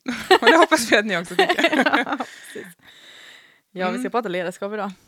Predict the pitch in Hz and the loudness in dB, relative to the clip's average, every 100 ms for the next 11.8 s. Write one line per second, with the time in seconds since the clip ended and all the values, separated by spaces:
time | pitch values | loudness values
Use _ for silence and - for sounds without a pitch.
0 | _ 202 196 214 202 180 196 - 202 208 | _ -14 -10 -4 -4 -4 -6 -6 -6 -8
1 | - - - 214 269 - 285 - - 208 | -12 -16 -6 -2 -2 -6 -12 -12 -12 -14
2 | 220 254 254 254 233 - 180 - 196 196 | -12 -10 -10 -10 -10 -12 -14 -14 -10 -8
3 | 190 196 190 190 190 185 185 _ _ _ | -8 -10 -10 -12 -12 -12 -14 _ _ _
4 | _ - - 202 175 175 202 202 190 180 | _ -12 -4 -2 -2 -6 -8 -8 -6 -6
5 | 208 - 214 190 175 165 175 180 214 180 | -6 -6 -8 -8 -8 -8 -8 -10 -10 -14
6 | 175 175 170 175 170 170 165 180 196 175 | -12 -12 -12 -14 -10 -8 -8 -10 -12 -14
7 | 180 170 160 170 175 180 175 185 208 - | -12 -12 -14 -16 -16 -12 -12 -10 -12 -16
8 | _ _ _ _ _ _ _ _ 214 269 | _ _ _ _ _ _ _ _ -2 -2
9 | 427 262 208 185 294 262 254 - 262 185 | -2 -4 -6 -4 -6 -4 -6 -6 -8 -8
10 | 196 - 220 - _ _ - _ _ _ | -10 -12 -12 -14 _ _ -20 _ _ _
11 | _ _ _ - 214 - - | _ _ _ -6 -6 -6 -12